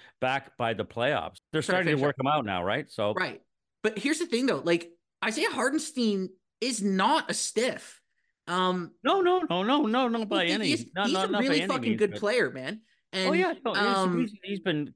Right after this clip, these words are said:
Speaker 1: keeping him afloat, for sure.
Speaker 2: Right, and, like, he's a really good defensive player. He's basically, like, what everybody wants Jakob Poeltl to be. He's
Speaker 1: Right.
Speaker 2: a great rebounder. He sets screens. He finishes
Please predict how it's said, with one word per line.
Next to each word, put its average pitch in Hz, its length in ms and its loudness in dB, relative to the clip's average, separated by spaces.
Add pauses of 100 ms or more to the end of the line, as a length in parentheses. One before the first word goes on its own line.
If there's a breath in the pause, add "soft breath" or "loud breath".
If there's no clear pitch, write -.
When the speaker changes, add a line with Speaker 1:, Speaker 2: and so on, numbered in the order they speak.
Speaker 1:
keeping 196 220 -2
him 151 120 0
afloat, 170 440 -4
for 135 80 -10
sure. 190 160 -4
Speaker 2:
Right, 277 220 0
and, 180 160 -4
like, 190 180 0
he's 214 240 -2
a 220 60 2
really 214 400 -2
good 240 140 -2
defensive 226 460 -4
player. 170 460 -2 (160 loud breath)
He's 220 160 -2
basically, 240 440 -2
like, 180 260 0
what 185 360 -4 (160)
everybody 202 360 -2
wants 190 260 -2
Jakob 190 320 -2
Poeltl 208 280 -2
to 151 60 -8
be. 117 360 -14 (260 soft breath)
He's 196 380 -2
Speaker 1:
Right. 107 240 0 (160)
Speaker 2:
a - 60 -2
great 185 380 -2
rebounder. 190 680 0
He 185 100 -10
sets 190 320 -4
screens. 226 760 -2
He 180 160 -10
finishes 208 420 -2